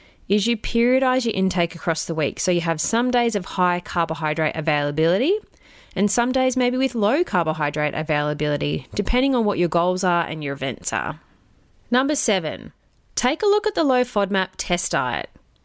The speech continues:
A lot of runners' gut issues can be just what's going on in your day-to-day nutrition and that wreaking havoc.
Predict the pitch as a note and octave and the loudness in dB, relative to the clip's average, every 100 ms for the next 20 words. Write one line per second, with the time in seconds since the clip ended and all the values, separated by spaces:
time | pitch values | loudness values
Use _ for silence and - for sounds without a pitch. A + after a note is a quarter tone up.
0 | _ - - - - F#3+ A3+ C4+ F#4 E4+ | _ -20 -20 -16 -2 0 2 2 0 0
1 | C#4 C4 B3+ G#3+ F#3 F3 - F3+ F3 D#3+ | 0 0 0 0 0 -2 -2 0 0 0
2 | - F#3+ F#3 F#3 F3+ F3 - - A#3 C4+ | -2 0 2 4 4 0 -4 -4 -2 0
3 | - F#4 - F#4 F4+ C#4+ A#3+ A3+ G#3 F3 | 0 -2 2 2 2 2 2 2 2 2
4 | E3+ F3 E3+ D#3+ D#3+ D#3 E3+ - C4+ D#4+ | 2 2 2 2 0 -2 -2 0 2 2
5 | - F3+ F#3 - E3+ E3 - E3 D3 C3 | 2 2 2 0 -2 -4 -4 -8 -4 -4
6 | A#2 - - | -4 -8 -12